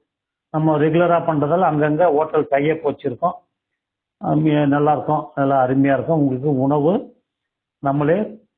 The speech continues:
கூடுமான வரைக்கும் ரொம்ப, ரொம்ப சிறப்பா நம்ம பண்ணி கொடுக்குறோம். பத்தாததுக்கு பருப்பு பொடி, நெய், ஊறுகாய் எல்லாமே நம்ம இங்கிருந்து சென்னையிலேருந்து கொண்டு வரோம்.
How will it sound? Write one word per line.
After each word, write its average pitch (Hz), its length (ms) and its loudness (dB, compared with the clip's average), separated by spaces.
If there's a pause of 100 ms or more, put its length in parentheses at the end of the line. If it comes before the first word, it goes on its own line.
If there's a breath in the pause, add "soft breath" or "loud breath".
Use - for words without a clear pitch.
(140)
கூடுமான 156 380 2
வரைக்கும் 135 400 0
ரொம்ப, 160 380 0
ரொம்ப 175 360 0
சிறப்பா 156 360 0
நம்ம 139 300 0
பண்ணி 131 200 -2
கொடுக்குறோம். 120 380 -8 (920)
பத்தாததுக்கு 151 560 0
பருப்பு 147 440 -2
பொடி, 143 280 0
நெய், 139 600 2 (640)
ஊறுகாய் 135 460 0 (800)
எல்லாமே 139 320 0
நம்ம 139 240 2
இங்கிருந்து 131 400 -2
சென்னையிலேருந்து 131 460 -2
கொண்டு 123 400 -2
வரோம். 131 140 -6